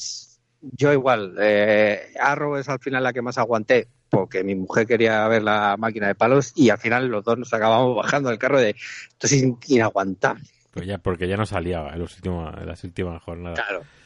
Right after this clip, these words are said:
Speaker 1: dijo, "Se acabó, se acabó".
Speaker 2: Las últimas temporadas ya no salía. Carlos de los Mo-, Carlos de las Mozas dice, "Mundo Disco de Terry Pratchett". Yo creo que hablamos ya de Terry
Speaker 1: Sí.
Speaker 2: Pratchett. Bueno,
Speaker 1: De
Speaker 2: eh,
Speaker 1: hecho,
Speaker 2: ah,
Speaker 1: hubo ahí, sí, sí,
Speaker 2: ah,
Speaker 1: cuando
Speaker 2: bueno,
Speaker 1: se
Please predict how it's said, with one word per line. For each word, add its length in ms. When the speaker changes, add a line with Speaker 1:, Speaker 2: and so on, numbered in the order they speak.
Speaker 1:
dijo, 220
"Se 100
acabó, 460
se 120
acabó". 320
Speaker 2:
Las 100
últimas 260
temporadas 340
ya 60
no 60
salía. 300
Carlos 320
de 80
los 140
Mo-, 160
Carlos 240
de 60
las 140
Mozas 320
dice, 240
"Mundo 280
Disco 260
de 40
Terry 220
Pratchett". 420
Yo 220
creo 100
que 80
hablamos 400
ya 540
de 100
Terry 220
Speaker 1:
Sí. 100
Speaker 2:
Pratchett. 460
Bueno, 220
Speaker 1:
De 80
Speaker 2:
eh, 20
Speaker 1:
hecho, 180
Speaker 2:
ah, 100
Speaker 1:
hubo 380
ahí, 720
sí, 220
sí, 200
Speaker 2:
ah, 200
Speaker 1:
cuando 200
Speaker 2:
bueno, 140
Speaker 1:
se 280